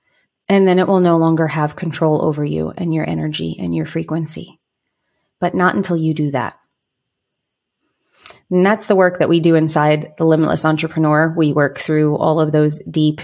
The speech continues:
deep, deep small T and big T traumas. But that's the work that is embodiment. Because right now you're embodying the past.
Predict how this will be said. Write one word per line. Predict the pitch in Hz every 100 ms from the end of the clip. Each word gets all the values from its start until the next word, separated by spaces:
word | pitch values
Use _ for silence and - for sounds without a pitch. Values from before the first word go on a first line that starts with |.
| -
deep, | 165 147 147 - _
deep | 160 156 156 - _ - - - _
small | - - 156 151
T | 165
and | 156 156
big | 151 151
T | 156
traumas. | 151 147 143 147 160 - - _ _ _ _
But | - 185
that's | 226 247
the | -
work | 302 202 196 196 - _
that | - 170 - - _ _
is | - 196 185
embodiment. | 190 175 170 165 160 151 - - _ _ _ _ _ _ _ _ _ _ _ _ _ _ _ _
Because | 196 190 190 180 180 -
right | 190 214
now | 214 220 240 180 175
you're | 190 226 247
embodying | 202 156 175 190 202 196 180 180 180
the | - 175 175
past. | - - - - - -